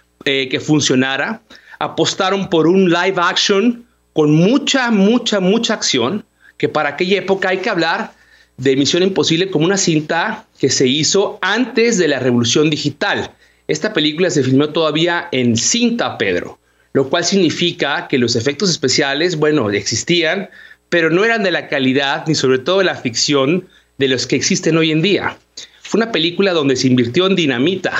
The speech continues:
<laughs> donde se invirtió en aviones, donde se invirtió en expo-, en explosiones, en carros, en aviones, que tuvo realmente acción, donde Tom Cruise estuvo en riesgo, ya que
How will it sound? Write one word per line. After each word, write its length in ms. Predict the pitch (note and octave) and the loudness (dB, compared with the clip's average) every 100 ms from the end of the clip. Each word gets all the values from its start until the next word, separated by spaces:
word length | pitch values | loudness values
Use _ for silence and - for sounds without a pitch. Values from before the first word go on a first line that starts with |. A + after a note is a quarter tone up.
| - - - F#3 | -6 -4 -2 -2
<laughs> 460 | - - - - - | -4 -10 -10 -8 -2
donde 220 | D3 C#3+ | 0 2
se 100 | C#3+ | 2
invirtió 380 | C3+ C3 D#3+ F3+ | 2 2 2 0
en 100 | F#3+ | 0
aviones, 540 | C3+ C#3 E3 E3 F#3 | 0 2 2 2 0
donde 180 | D#3 C3 | 2 0
se 100 | A#2 | 2
invirtió 300 | B2+ A#2+ D3+ | 0 2 0
en 60 | F3+ | -2
expo-, 340 | - A#2+ A2+ | 0 0 2
en 80 | C3+ B2+ | 2 0
explosiones, 840 | A#2+ C3+ A#2+ D#3 D#3 E3+ F#3+ - - - - | 0 0 0 0 0 0 -2 -6 -14 -16 -4
en 220 | A#2+ A#2 | -2 -2
carros, 420 | D#3 D3 E3+ E3+ | -2 -2 -2 -2
en 120 | C#3+ A2+ | 0 0
aviones, 540 | A2+ C3+ D#3 G3 - - - - - | 0 0 0 -2 -8 -16 -20 -20 -6
que 120 | C3 | -4
tuvo 260 | D3+ F#3+ G#3 | 0 2 2
realmente 380 | F#3 F3+ E3+ | 2 0 -2
acción, 480 | A#2+ - D3 C#3+ F3 | -4 0 0 0 0
donde 320 | C#3 C3 B2 | 0 2 2
Tom 240 | A#2+ F3+ - | 0 -2 2
Cruise 180 | F#3+ E3 | 2 2
estuvo 340 | - F3 E3+ | 2 4 4
en 120 | C3+ | 4
riesgo, 600 | B2+ B2+ C#3+ C#3 C#3+ F3+ D3 | 2 2 0 0 0 0 0
ya 240 | C#3 C#3 | -4 -2
que 260 | D#3 D3+ | -4 -6